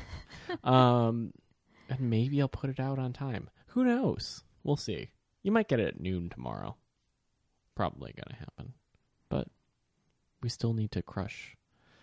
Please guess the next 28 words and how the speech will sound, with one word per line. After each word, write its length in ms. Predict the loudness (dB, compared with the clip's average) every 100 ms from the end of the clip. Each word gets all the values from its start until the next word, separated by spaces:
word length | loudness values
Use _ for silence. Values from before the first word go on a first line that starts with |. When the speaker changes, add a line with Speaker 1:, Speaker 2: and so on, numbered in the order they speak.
| _ _ _ _
Speaker 2:
crush 560 | -20 -10 -8 -8 -10 -14
Camper's 400 | -12 -10 -10 -12
heckling 420 | -10 -12 -10 -10 -12
of 100 | -12 -10
me 160 | -10 -8
and 80 |
my 120 | -8 -6
ability 600 | -6 -2 -2 0 -2 -4
to 120 | -6 -10 _ _ -20 -20 _
follow 260 | -6 -4 -4
directions. 600 | -4 -6 -8 -14 -16 -20 _ _ _ _ _ _ _ _ _ _ _ _ _
I 40 | -6
think 120 | -2
it'll 100 | -4
be 100 | -6
fine. 280 | -10 -10 -12 -4 2
Speaker 1:
I 80 | 4
think 160 | 4
you're 80 | 4
doing 220 | 6 6
great. 340 | 4 2 0 -2 _ _ _ _ _ 0
Speaker 2:
Thank 280 | 0 0 -2
you. 120 | -2
Thank 260 | 0 0 -2
you 60 |
for 120 | -6
the 100 | -4
support. 520 | -6 -6 -4 -4 -4